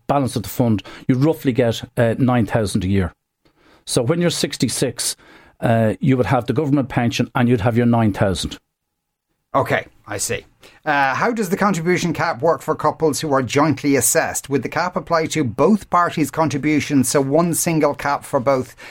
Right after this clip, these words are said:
Speaker 2: sets of contributions?
Speaker 1: No, it's an individual limit.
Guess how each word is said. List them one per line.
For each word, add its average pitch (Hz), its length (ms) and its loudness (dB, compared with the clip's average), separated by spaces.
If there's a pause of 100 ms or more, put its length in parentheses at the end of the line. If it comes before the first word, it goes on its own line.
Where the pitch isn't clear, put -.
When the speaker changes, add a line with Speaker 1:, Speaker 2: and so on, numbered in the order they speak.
(120)
Speaker 2:
sets - 300 -2
of - 80 -8
contributions? 127 840 -4 (160)
Speaker 1:
No, 127 340 2
it's - 160 -2
an 147 100 2
individual 131 760 0
limit. 104 320 0